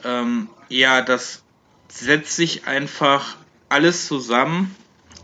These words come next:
aus Wertungen der Medien. Setzt sich dieser Meta-, Metascore zusammen. Und, ähm,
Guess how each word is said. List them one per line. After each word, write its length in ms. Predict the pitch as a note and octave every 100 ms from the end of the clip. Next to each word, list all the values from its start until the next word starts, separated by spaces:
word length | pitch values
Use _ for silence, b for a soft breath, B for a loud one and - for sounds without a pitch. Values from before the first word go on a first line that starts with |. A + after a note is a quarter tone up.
| -
aus 420 | C3+ C#3+ - - A#2
Wertungen 760 | B2 C3+ D3 D3+ C3+ C3+ C3
der 100 | B2
Medien. 580 | B2+ B2 A2+ G#2 G2 F#2+ - - - - - - - -
Setzt 260 | A#2+ A2+
sich 120 | - -
dieser 260 | A#2 A2+
Meta-, 400 | A2 A#2+ A#2+ A2+ -
Metascore 600 | B2 B2 B2 - G#2 G2+
zusammen. 380 | - F#2+ F#2+ F#2+ _ _ - B B B B B B B B -
Und, 280 | A#2 A2+ A2+
ähm, 460 | A2 G#2+ G#2+ G#2